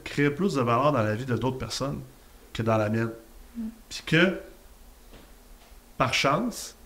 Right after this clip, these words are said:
Speaker 1: je suis bien rémunéré en échange de. Parce que je, tu pourrais tout faire ça, puis même pas être rémunéré comme je le suis. Puis tu devrais être correct avec ça.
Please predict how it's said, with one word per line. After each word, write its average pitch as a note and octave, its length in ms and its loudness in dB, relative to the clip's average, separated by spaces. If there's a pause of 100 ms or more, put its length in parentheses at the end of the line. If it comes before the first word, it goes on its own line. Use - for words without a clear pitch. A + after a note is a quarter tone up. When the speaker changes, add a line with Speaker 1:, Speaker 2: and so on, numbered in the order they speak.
(460)
Speaker 1:
je - 120 -6
suis A#2+ 120 -4
bien C3 280 4
rémunéré B2+ 480 2
en A2 100 0
échange G#2 420 0
de. G#2+ 140 -6 (340)
Parce - 100 -8
que A2+ 100 -2
je, G#2 80 0
tu G#2 140 -6
pourrais A2 160 -2
tout F3 120 -2
faire C3+ 220 2
ça, G3+ 120 -2 (140)
puis A2+ 120 -10 (100)
même D#3+ 200 4
pas F3 180 4
être D3 120 2
rémunéré A#2 400 2
comme A#2+ 200 0
je G#2 80 -2
le G2+ 100 0
suis. - 220 -6 (720)
Puis - 80 -20
tu - 140 -2
devrais A2 200 6
être A2+ 140 -2
correct B2+ 280 2
avec F#2+ 200 0
ça. - 120 -10